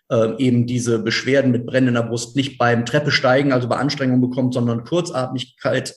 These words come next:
hat bei, bei Anstrengungen, ähm, oder im Rahmen des Infarktes eben nicht diese typischen Beschwerden, sondern eher eine Übelkeit oder Bauchschmerzen.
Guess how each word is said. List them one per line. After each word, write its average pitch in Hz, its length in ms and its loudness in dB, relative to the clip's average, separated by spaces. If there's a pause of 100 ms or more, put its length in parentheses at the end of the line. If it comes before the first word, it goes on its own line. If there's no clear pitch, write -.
(100)
hat - 260 -6
bei, 123 380 2 (320)
bei 120 160 0
Anstrengungen, 120 880 -2 (300)
ähm, 120 360 0
oder 139 800 2
im 135 140 2
Rahmen 131 260 4
des 120 140 -2
Infarktes 127 480 -2
eben 120 180 -6 (140)
nicht 160 380 0
diese 135 180 -4
typischen 131 300 -2
Beschwerden, 123 320 0
sondern 113 200 0
eher 123 120 -2
eine 117 100 0
Übelkeit 131 720 0
oder 113 160 0
Bauchschmerzen. 139 960 -2